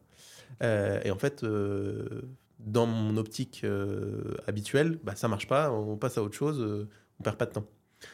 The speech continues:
Et en fait, non, le fait de, de co-développer les solutions marché, euh, avec, euh, avec ces, ces providers de, de, de solutions fait qu'on a, on y a beaucoup gagné. On a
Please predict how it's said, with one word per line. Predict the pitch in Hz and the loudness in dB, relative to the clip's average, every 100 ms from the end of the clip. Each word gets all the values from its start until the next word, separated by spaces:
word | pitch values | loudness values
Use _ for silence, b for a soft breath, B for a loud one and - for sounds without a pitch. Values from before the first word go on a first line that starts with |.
| B B _ | B B _
Et | 98 | 2
en | |
fait, | 156 151 139 | 4 2 2
non, | 147 151 | 4 6
le | 117 | 4
fait | - 147 117 | 4 2 4
de, | 110 107 107 123 | 2 2 0 -4
de | 107 | -8
co-développer | 107 175 165 139 135 131 135 135 | 0 2 4 4 4 2 2 2
les | 123 113 | 4 2
solutions | - 131 123 - 131 | 2 0 0 -2 0
marché, | 123 - - 131 127 | 0 0 0 2 2
euh, | 110 107 104 104 104 101 | 2 2 2 0 0 0
avec, | 104 104 107 | -2 -2 -2
euh, | 101 98 101 98 | -2 -2 -4 -4
avec | 101 101 | -4 -6
ces, | - 104 104 | -6 -6 -6
ces | - | -6
providers | - - 104 101 101 | -6 -2 0 0 -2
de, | 104 | -4
de, | 110 127 104 | -8 -10 -10
de | - 98 | -8 -4
solutions | 107 104 143 160 b b b _ | -4 -2 -2 -4 b b b _
fait | 139 | 0
qu'on | 135 120 104 107 | 2 2 2 4
a, | 110 107 - | 4 2 -2
on | 113 | -2
y | 110 | 2
a | |
beaucoup | 110 120 131 | 2 2 2
gagné. | 123 113 143 196 b b b b | 2 2 0 -4 b b b b
On | 113 107 | 2 4
a | 104 101 104 104 104 | 4 2 0 -2 -2